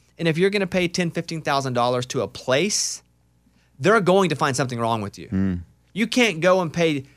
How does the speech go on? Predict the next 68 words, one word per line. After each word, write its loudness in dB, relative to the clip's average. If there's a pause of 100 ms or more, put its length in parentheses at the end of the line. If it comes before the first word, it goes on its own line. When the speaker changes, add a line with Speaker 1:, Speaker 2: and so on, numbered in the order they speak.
(120)
Speaker 1:
ten 0
thousand 0
dollars 2
and -8
be -4
like, 0
"All 4
right, 4
I'm 0
ready." 2
And 0
they're 2
like, -2
"No, 6
you're 4
good, 4
bro. 8 (840)
See -2
you 6
later. 6 (200)
Everything 4
all 4
checks 0
out." 4 (760)
That's 0
just 2
not, -2
it's 2
like 2
when -2
they 2
would 0
hire 2
radio 2
consultants -8
to -18
come -8
in. -10 (440)
And -10
thank -6
God 4
we 2
haven't 0
had -2
to -6
deal 0
with -4
this -4
in -8
years. -8 (920)
But 0
they 2
would 2
send 0
in 2
these -2
consultants -4
to -4
a -2
station 0
or 0
a -2
show 4
and 0
be 2
like, 4
"All 6
right, 6